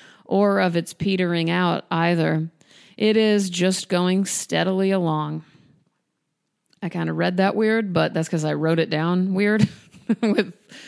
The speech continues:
with my serial killer handwriting. I've got great handwriting, and then I got another version of it that's terrible.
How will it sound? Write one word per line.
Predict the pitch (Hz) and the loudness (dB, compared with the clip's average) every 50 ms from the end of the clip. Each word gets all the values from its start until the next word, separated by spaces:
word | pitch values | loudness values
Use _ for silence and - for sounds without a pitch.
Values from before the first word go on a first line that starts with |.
| 226 180 | -16 -8
with | - 185 170 | -6 -4 -4
my | 170 170 160 156 | -2 -2 -2 -2
serial | 160 - - 170 170 175 185 185 185 | -2 -4 -4 -4 -2 0 0 -2 -2
killer | 185 - 196 190 190 196 | -2 -2 -2 -2 0 -2
handwriting. | 190 196 202 202 196 208 202 202 208 208 202 | -2 -2 -2 -2 -2 -2 -2 -2 -2 -2 -2
I've | - 190 196 | -2 -2 0
got | 214 208 185 - | 0 0 0 -2
great | 165 165 160 165 175 196 247 226 | -4 -4 -2 0 0 0 2 0
handwriting, | 247 262 254 254 247 254 262 262 262 254 254 254 240 | 0 0 0 0 0 0 0 0 0 -2 -2 -2 -2
and | 208 - 196 | -2 -2 -2
then | 196 196 | -2 -2
I | 196 | 0
got | 202 202 185 | 0 0 0
another | 180 170 170 175 175 190 190 | 0 0 0 0 2 2 0
version | 185 185 190 190 190 185 196 196 | 2 2 0 0 0 0 0 0
of | 190 190 | 0 0
it | 202 208 - | 0 -2 -2
that's | - 180 165 - - | -2 -4 -6 -6 -8
terrible. | - 208 160 151 147 131 127 127 - | -6 -4 -4 -2 -4 -4 -6 -10 -14